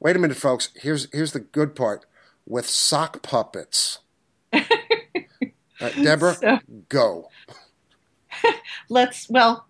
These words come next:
Speaker 2: so let's start with Wagner.
Speaker 1: Okay.
Speaker 2: Um, I ignored Wagner most of my life.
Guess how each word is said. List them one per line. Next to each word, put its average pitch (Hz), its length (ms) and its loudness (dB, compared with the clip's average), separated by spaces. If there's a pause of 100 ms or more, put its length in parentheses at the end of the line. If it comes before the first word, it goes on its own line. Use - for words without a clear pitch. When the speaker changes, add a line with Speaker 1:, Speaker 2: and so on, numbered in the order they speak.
Speaker 2:
so - 220 0
let's 226 260 4
start 196 280 2
with 196 140 0
Wagner. 165 500 2 (240)
Speaker 1:
Okay. 151 240 0
Speaker 2:
Um, 175 320 4 (720)
I 202 600 4 (600)
ignored 220 540 6
Wagner 160 460 0
most 165 280 -2
of 185 80 -2
my 165 140 2
life. 147 580 -4